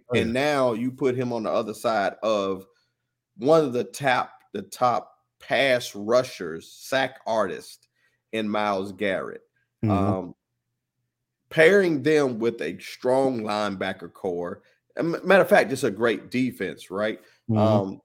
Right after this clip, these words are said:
Speaker 2: it's gonna be scary. If, if Deshaun goes through this situation that he's involved in, and he's,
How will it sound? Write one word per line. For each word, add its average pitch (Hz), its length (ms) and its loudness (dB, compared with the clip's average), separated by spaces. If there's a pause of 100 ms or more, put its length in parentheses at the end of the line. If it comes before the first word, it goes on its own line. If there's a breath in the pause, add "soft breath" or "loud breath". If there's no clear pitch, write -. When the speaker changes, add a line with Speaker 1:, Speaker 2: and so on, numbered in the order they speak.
Speaker 2:
it's 131 200 2
gonna 135 200 0
be 107 140 -4
scary. 104 540 0
If, 208 320 10 (880)
if 226 340 6 (500)
Deshaun 110 680 -4 (1300)
goes 139 360 2
through 147 160 0
this 139 200 -4
situation 110 640 -6
that 95 140 -4
he's 110 320 -6
involved 95 560 -4
in, 87 300 -10
and 107 140 -6
he's, 123 400 -6